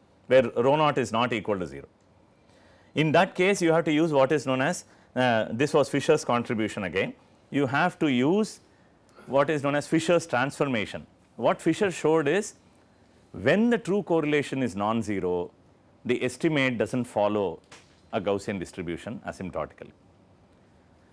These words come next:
Only the transformed estimate, and the transformation is given here, follows a Gaussian distribution again asymptotically, and that transformation is here, half of logarithm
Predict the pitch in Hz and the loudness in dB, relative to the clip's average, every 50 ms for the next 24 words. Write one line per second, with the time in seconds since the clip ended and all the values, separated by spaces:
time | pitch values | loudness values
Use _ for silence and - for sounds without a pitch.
0 | _ - - 131 160 175 165 156 131 - - 127 127 139 165 175 - - 170 175 | _ -2 0 2 4 6 4 4 4 2 0 2 2 2 2 0 -2 0 2 2
1 | 175 196 208 214 196 147 123 - - - 139 123 110 104 123 180 190 - 120 117 | 4 4 4 2 2 0 -2 -2 -2 -2 -2 0 0 0 -2 -2 -4 -4 -6 -4
2 | 117 107 - 123 123 131 - 156 139 139 135 123 - 135 120 107 90 90 104 107 | -4 -4 -2 -2 -2 -2 -2 -4 -2 -2 -2 -2 -2 -2 -2 -2 -2 -4 -4 -2
3 | 113 107 95 98 110 156 202 - - - - 117 113 120 127 127 120 - 165 185 | -2 -2 -2 0 0 0 0 -2 -6 -2 0 2 4 4 4 2 2 2 0 0
4 | 180 - - _ _ _ _ _ _ _ _ _ _ _ _ _ _ _ _ _ | 0 -4 -10 _ _ _ _ _ _ _ _ _ _ _ _ _ _ _ _ _
5 | _ _ - - 127 143 - - 160 143 131 104 101 - - - 117 101 107 104 | _ _ 2 4 4 4 4 2 0 0 0 0 -4 -4 -6 -6 -4 -2 -2 -2
6 | 95 - 151 233 247 - - 95 85 110 123 - 202 - 98 98 - 113 104 92 | -2 -4 -6 -8 -8 -8 -8 -4 0 0 0 0 -2 -4 -6 -4 -2 -2 -2 0
7 | 98 92 82 95 92 90 92 98 104 117 143 147 - 147 135 135 135 - 147 139 | 0 0 -2 -2 -2 -2 -2 0 2 2 2 2 2 0 0 0 -2 -2 -4 -2
8 | 139 135 127 - 160 170 156 123 - - 120 117 101 - - - _ _ _ - | -2 -2 -2 -2 -2 -2 -2 -2 -2 0 2 2 2 0 -2 -8 _ _ _ -20
9 | _ _ _ _ _ _ _ - 117 127 139 139 - - 131 117 - 117 113 110 | _ _ _ _ _ _ _ 0 4 4 4 4 4 4 2 2 2 2 0 2
10 | 107 120 120 120 120 117 139 165 208 233 | 4 4 4 4 4 2 0 -2 -4 -6